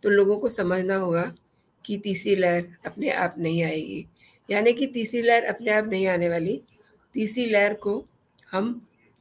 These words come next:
खुद ही लेके आएंगे। तो ये थी कोरोना से जुड़ी हुई खबर। दोस्तों, मेरा content आपको कैसा लगा?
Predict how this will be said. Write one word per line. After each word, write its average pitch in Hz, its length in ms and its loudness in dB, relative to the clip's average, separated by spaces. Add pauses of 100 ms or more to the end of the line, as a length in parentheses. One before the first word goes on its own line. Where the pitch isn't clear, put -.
(260)
खुद 226 180 0
ही 220 120 0
लेके 180 280 -4
आएंगे। - 420 -10 (720)
तो 202 80 -8
ये 208 140 4
थी 214 440 -4 (200)
कोरोना 170 320 0
से 175 140 -4
जुड़ी 175 220 -2
हुई 185 120 0
खबर। 180 320 -4 (960)
दोस्तों, 214 420 0 (300)
मेरा 208 180 2
content 190 400 0
आपको 185 240 0
कैसा 185 260 -2
लगा? 175 340 -2